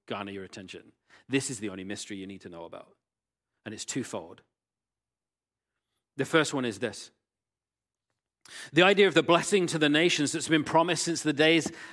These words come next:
of Abraham and has always included then the people outside of ethnic Israel. And though it has been written and written and written and talked about and so on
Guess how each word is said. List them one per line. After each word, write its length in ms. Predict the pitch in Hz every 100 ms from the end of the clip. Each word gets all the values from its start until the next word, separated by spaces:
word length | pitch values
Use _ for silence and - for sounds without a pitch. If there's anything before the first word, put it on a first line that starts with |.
| -
of 160 | 160 143
Abraham 520 | 160 180 156 147 143
and 80 | 143
has 140 | 127
always 400 | 160 170 170 143
included 640 | 151 - 185 202 160 139
then 360 | 147 147 143 139 - -
the 80 | 139
people 360 | 135 175 180 165
outside 540 | 151 143 180 175 175
of 100 | 139
ethnic 600 | 151 135 - 139 131 - - - - _ _
Israel. 520 | 180 190 143 139 113 123
And 140 | 143
though 180 | 151 185
it 80 | 151
has 100 | 131
been 240 | 135 127
written 460 | 156 190 180 170 160
and 360 | 143 127 123
written 360 | 139 190 165 143
and 200 | 131 127
written 400 | 180 180 143 123
and 160 | 120 110
talked 300 | 190 190 165
about 300 | 131 120 120
and 120 | 117
so 240 | - 160
on 220 | 143 123